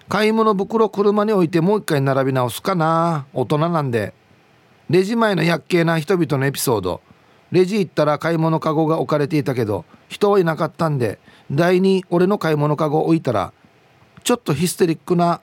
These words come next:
ババア、あ、いや、おばさんが、金切り声でなんか言ってきた。買い物カゴに順番待ちさせていたみたいよ。フラーだね。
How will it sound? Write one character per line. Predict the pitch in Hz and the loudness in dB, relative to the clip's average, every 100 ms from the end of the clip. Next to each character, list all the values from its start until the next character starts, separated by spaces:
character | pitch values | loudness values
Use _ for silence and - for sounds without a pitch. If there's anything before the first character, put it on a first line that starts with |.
| 131 | -2
バ | 151 | -2
バ | 151 160 - | 0 -2 -2
ア、 | 127 | -2
あ、 | 110 | -2
い | |
や、 | 107 - | -2 -2
お | 151 | -2
ば | 170 | -2
さ | 170 | -2
ん | 156 | -2
が、 | 156 160 - _ _ - 196 - - _ _ _ - | 0 0 -2 _ _ -20 -20 -20 -20 _ _ _ -6
金 | 180 185 | -4 -2
切 | 165 | -2
り | 190 | 0
声 | 170 180 | 2 2
で | 180 | 2
な | 185 | 0
ん | 202 | 0
か | 175 | -4
言 | |
っ | 143 | -4
て | 165 | -6
き | |
た。 | - 95 - _ _ _ _ _ _ _ - | -4 -8 -8 _ _ _ _ _ _ _ -4
買 | 208 | 0
い | 208 | 2
物 | 202 202 | 2 0
カ | 202 | 0
ゴ | 196 | 2
に | 202 | 0
順 | 147 185 | 2 2
番 | 180 175 | 2 2
待 | 175 170 190 | 0 -2 -4
ち | |
さ | 160 175 | -2 -4
せ | 175 185 | -2 -2
て | 147 | -2
い | |
た | 123 | 0
み | 131 | -2
た | 120 117 | -2 -2
い | |
よ。 | 98 110 - - _ | -2 -4 -8 -20 _
フ | 175 | -2
ラ | 180 175 | 0 0
ー | |
だ | 151 | -2
ね。 | 117 95 | -4 -8